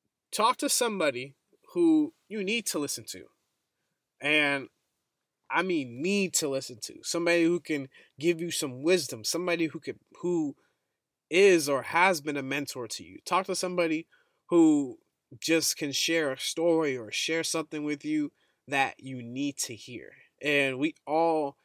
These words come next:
if we all think about that person, just think about those three people. Think about somebody that you can help. Think about somebody that is close to you in age that you're close to or you,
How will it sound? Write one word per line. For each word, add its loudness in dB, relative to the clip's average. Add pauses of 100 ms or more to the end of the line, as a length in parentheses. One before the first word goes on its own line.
(240)
if -2
we 0
all 6
think -2
about 2
that 2
person, -2
just -4 (340)
think 4
about 6
those 2 (100)
three -4
people. -12 (240)
Think 2
about 4
somebody 0
that -2
you -4
can -6
help. -2 (580)
Think -2
about 2 (340)
somebody 2
that 0 (440)
is -8
close 0
to -8
you -6
in -12
age 0
that -8 (360)
you're -6
close -2
to -2
or -4
you, -10